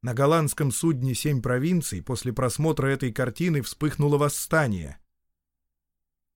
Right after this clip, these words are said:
Однако сила Эйзенштейна не только в новом революционном содержании – не только в том, что он вывел на экран нового человека, человека революции, но и в том,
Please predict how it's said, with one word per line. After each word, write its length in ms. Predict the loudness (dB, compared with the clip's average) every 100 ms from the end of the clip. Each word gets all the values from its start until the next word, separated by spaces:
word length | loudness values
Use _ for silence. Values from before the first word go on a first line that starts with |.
| _ -6
Однако 580 | -2 2 2 2 0 0
сила 440 | -4 2 4 4 4
Эйзенштейна 880 | 2 0 -4 -4 -2 0 -2 -6 -12 _ _
не 140 | -4 2
только 360 | 4 4 2
в 100 | -2
новом 380 | 2 2 2 0
революционном 760 | -2 -2 -4 -4 -2 0 -2 -2
содержании – 880 | -4 -2 -2 -2 -2 -4 -6 -10 -18 _ _ _ _ _ -4
не 160 | 0 0
только 480 | 2 4 4 2
в 60 | -4
том, 220 | 0 0
что 200 | 2 4
он 160 | 4 4
вывел 300 | 2 2 0
на 200 | 0 -2
экран 400 | -2 0 2 4
нового 380 | 4 4 2 0
человека, 720 | -2 0 2 0 -2 -6 -16 _ _ _
человека 540 | -10 -4 0 2 2 2
революции, 840 | 4 4 4 2 -4 -10 -12 -16 _ _ _ _ _ _ _ _ -2
но 140 | 2
и 100 | 2
в 120 | 0
том, 460 | 2 4 6 4